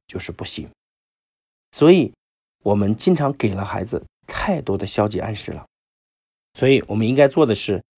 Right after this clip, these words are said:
去挖掘孩子的进步点，并且在他身边的圈子里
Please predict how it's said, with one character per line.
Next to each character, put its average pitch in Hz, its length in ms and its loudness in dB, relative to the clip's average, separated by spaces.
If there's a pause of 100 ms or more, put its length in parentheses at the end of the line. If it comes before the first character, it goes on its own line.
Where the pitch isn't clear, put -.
去 - 160 0
挖 165 320 6
掘 - 260 -4 (140)
孩 - 300 -2
子 120 140 -10
的 - 80 -6
进 135 240 2
步 98 120 -4
点， - 160 -10 (840)
并 233 200 10
且 101 240 0
在 135 160 4
他 123 280 4
身 143 280 4
边 151 140 -2
的 135 80 0
圈 156 320 2
子 135 140 -4
里 85 180 -4